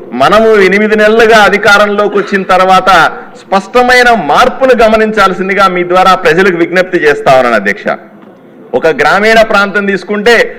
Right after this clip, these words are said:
వందకు వంద శాతం కేంద్ర ప్రభుత్వంతో నడిచేటువంటి పనికి ఆహార పథకం, దాని ద్వారా రైతు, రైతులందరినీ కూడా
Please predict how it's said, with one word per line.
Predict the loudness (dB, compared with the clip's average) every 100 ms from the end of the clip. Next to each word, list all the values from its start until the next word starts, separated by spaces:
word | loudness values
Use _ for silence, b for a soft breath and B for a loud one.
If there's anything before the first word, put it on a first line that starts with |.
| B B -4
వందకు | -4 0 0 2 2
వంద | 0 -2 -2
శాతం | 0 0 0 -2
కేంద్ర | 0 -2 0 0
ప్రభుత్వంతో | 0 -2 -4 -6 -6 -4 -2
నడిచేటువంటి | -2 -2 -2 -2 -2 -2 -2
పనికి | -2 -2 0 2
ఆహార | 2 2 2
పథకం, | 2 0 -2 -6 -12 B B B B
దాని | 0 0 0
ద్వారా | 0 2 4 2 0 -4 -16 -4
రైతు, | 0 0 -2 -6 -6 -2
రైతులందరినీ | 2 2 2 2 0 2 0 0 -4
కూడా | -2 0 0